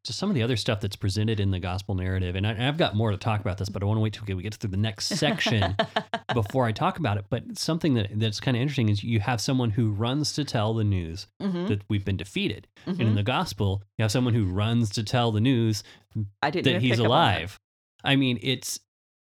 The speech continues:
Speaker 1: i-, it's really amazing when you, again, you, all these ties back and forth.
Speaker 2: Yeah, and the, the reversals and how they, they make you see the, the greater story of the Bible, and you begin to realize that this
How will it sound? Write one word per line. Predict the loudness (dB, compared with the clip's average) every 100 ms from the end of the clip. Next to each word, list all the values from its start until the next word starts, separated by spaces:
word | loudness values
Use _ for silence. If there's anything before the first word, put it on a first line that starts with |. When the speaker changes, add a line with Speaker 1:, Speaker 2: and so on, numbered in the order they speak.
| -16
Speaker 1:
i-, | -14 -8
it's | -6 -4 -6
really | -6 -6 -4 -2 0
amazing | 0 2 2 2 2 2
when | 2 2
you, | 0 -2 -6
again, | -6 -4 0 0 2
you, | 0 -2 -6 -6
all | -2 0
these | 0 -2
ties | -4 -6 -4 -2 -2 -2
back | 0 0 0
and | -2
forth. | -2 -4 -6 -8 -4
Speaker 2:
Yeah, | -2 0
and | 0 -2
the, | -2 -4
the | -4
reversals | -4 -2 -2 -2 -4 -4
and | -4
how | -2 -2 0
they, | -2 -2 -4
they | -4 -4
make | -4 -2 -2 -4 -6
you | -6
see | -6 -4 -4 -4
the, | -6 -8 -6
the | -6
greater | -4 -2 -2 -4
story | -4 -4 0 0 0
of | -2 -2 -2
the | -4
Bible, | -2 0 0 -2 -4 _ _
and | -4
you | -4
begin | -4 -4 -4
to |
realize | -2 0 0 0 -2
that | -4
this | -4